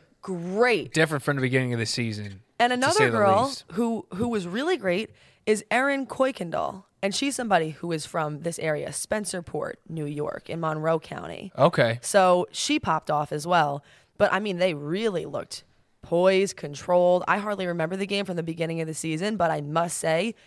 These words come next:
Speaker 1: even if they got past Boston College, I think that would have been a very unique challenge. I, I couldn't believe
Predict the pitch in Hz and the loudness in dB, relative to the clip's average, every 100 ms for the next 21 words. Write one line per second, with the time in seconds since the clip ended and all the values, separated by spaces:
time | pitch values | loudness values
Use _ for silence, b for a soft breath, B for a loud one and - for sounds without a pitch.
0 | b b 202 196 190 185 180 180 170 - | b b -6 -2 -2 -2 2 2 2 -4
1 | 180 170 170 175 165 - 160 170 180 247 | -2 -2 0 -2 -2 -4 -4 -2 0 0
2 | 262 - b b b b - 214 330 269 | -2 -8 b b b b 2 2 2 -2
3 | 202 175 170 160 165 147 156 151 151 151 | -2 -2 0 0 -2 -2 -2 -2 -6 -8
4 | 147 143 - 147 - 69 160 - - 175 | -8 -8 -6 -4 -4 -8 -12 -16 0 2
5 | - 170 - 196 185 170 160 156 | 2 -2 -2 -4 -4 -6 -6 -8